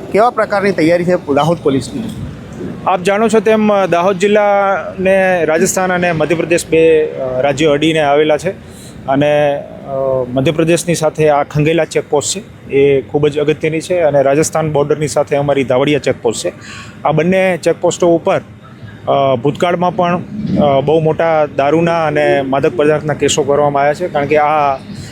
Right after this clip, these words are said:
Speaker 2: નેશનલ હાઈવેનો ઉપયોગ બુટલેગરો દ્વારા કરવામાં આવતો હોય છે. ખંગેલા ચેકપોસ્ટ ઉપરથી છેલ્લા એક મહિનાની અંદર દાહોદ જિલ્લા પોલીસે લગભગ બારથી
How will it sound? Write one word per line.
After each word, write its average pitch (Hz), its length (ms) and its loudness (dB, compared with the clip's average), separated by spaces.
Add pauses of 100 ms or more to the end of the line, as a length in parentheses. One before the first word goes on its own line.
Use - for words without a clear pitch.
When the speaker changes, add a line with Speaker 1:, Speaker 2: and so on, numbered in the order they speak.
(140)
Speaker 2:
નેશનલ 151 300 0
હાઈવેનો 156 380 2
ઉપયોગ 156 320 2 (500)
બુટલેગરો 156 440 2
દ્વારા 151 240 2
કરવામાં 147 400 0
આવતો 170 220 0
હોય 151 100 2
છે. - 360 -10 (500)
ખંગેલા 185 300 2
ચેકપોસ્ટ 185 440 -2
ઉપરથી 185 300 2
છેલ્લા 175 580 2
એક 180 240 0
મહિનાની 180 360 0
અંદર 170 260 2 (300)
દાહોદ 147 240 2
જિલ્લા 170 220 2
પોલીસે 160 360 0
લગભગ 147 360 2 (720)
બારથી 151 640 0